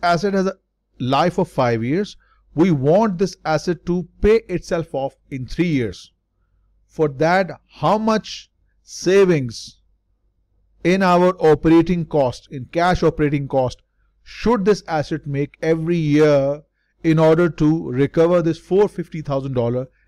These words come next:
in three years? Now, there are many, many ways, uh, of doing this question, and I always prefer the method that is simplest and it's easier to understand and easier to remember.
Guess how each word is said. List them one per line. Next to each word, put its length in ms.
in 140
three 200
years? 400
Now, 400
there 140
are 60
many, 340
many 360
ways, 460
uh, 300
of 140
doing 200
this 140
question, 420
and 80
I 120
always 460
prefer 540
the 160
method 480
that 120
is 120
simplest 460
and 160
it's 220
easier 340
to 100
understand 540
and 160
easier 540
to 180
remember. 460